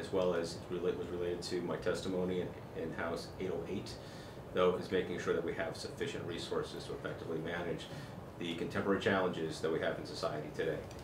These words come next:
And that includes a variety of problems, from domestic violence and doing a better job and a more thorough job, <clears throat> to make sure people are safe,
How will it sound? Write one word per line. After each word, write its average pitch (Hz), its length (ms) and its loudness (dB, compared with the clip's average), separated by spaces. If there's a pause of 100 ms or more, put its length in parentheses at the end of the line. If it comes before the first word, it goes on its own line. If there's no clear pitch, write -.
(120)
And 76 100 -4
that 76 80 -2
includes 76 320 -4
a 71 40 -2
variety 80 680 0
of 76 180 -4
problems, - 480 -2 (180)
from 78 300 -2 (140)
domestic 87 360 -2
violence 95 600 0
and 87 100 -4
doing 85 160 0 (140)
a - 40 -8
better 90 260 2
job 95 460 4
and 82 160 -4
a 80 40 -2
more 78 100 -2
thorough 98 240 4
job, 104 360 6 (320)
<clears throat> - 320 -4
to 87 540 4
make 95 160 0
sure - 120 -2
people 85 360 0
are - 80 -2
safe, - 300 2